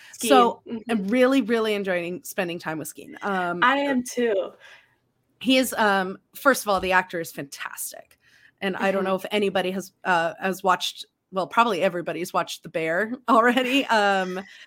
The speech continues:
Speaker 2: since that show was such a big hit. Um, but he was, like, one of the leads in that too. And so I was like, I recognized him right. I was like, "Oh, look at, that's that guy.
Speaker 1: <laughs>
Speaker 2: It's that guy from The Bear." Um, really fantastic actor. And I feel his,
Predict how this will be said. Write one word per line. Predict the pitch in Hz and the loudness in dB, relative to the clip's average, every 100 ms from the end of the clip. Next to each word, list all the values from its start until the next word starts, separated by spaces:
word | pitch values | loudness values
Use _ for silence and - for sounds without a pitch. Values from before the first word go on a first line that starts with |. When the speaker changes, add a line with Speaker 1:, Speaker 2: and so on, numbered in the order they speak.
| - - | -20 -14
Speaker 2:
since | - 233 214 | -2 -2 2
that | 220 202 | 0 2
show | 214 | 2
was | 202 208 | 2 0
such | 196 190 | -2 -2
a | |
big | 190 175 | -4 -4
hit. | 185 180 254 - - | 0 0 0 -8 -6
Um, | 196 190 180 180 175 190 - | -2 0 -2 -2 -6 -10 -4
but | 190 175 | -4 -4
he | - 190 | -4 -4
was, | 180 | -2
like, | 185 175 | -4 -2
one | 180 | -4
of | 170 | -4
the | 170 | -6
leads | 170 160 - | -6 -8 -8
in | 165 | -6
that | 156 170 - | -6 -8 -8
too. | 180 175 220 | -4 -2 -2
And | 185 - | -4 -2
so | 185 | 0
I | 175 175 | 2 0
was | 175 196 | -2 -2
like, | 170 - 196 | -2 -4 2
I | |
recognized | 247 247 214 190 | 2 4 2 2
him | 190 | 2
right. | 185 | 2
I | 214 | 2
was | 254 | 2
like, | 392 - | 2 4
"Oh, | 466 480 | 6 6
look | 523 | 4
at, | 554 622 | 2 4
that's | 587 - | 0 0
that | 587 622 - | -4 -2 2
guy. | 214 370 175 262 226 | 4 4 0 -4 -6
Speaker 1:
<laughs> | - | -10
Speaker 2:
It's | 240 - | -10 -4
that | 269 | 2
guy | 508 508 | 4 4
from | 523 | 2
The | 523 508 554 523 | 0 4 4 6
Bear." | 294 190 - _ _ - | 6 6 0 _ _ -4
Um, | 254 247 233 208 202 - 185 - 190 | 2 4 4 2 -2 -8 -18 -20 0
really | 277 320 208 160 | 4 6 4 -2
fantastic | - - 202 190 185 196 190 - - | -10 0 2 2 4 4 4 0 -6
actor. | 165 170 - 80 - | -6 -6 -8 -6 -6
And | 196 185 | -4 -4
I | 190 | -4
feel | 190 196 196 202 196 | -6 -6 -2 0 0
his, | 196 180 165 165 - - - | -2 -4 -4 -6 -6 -6 -8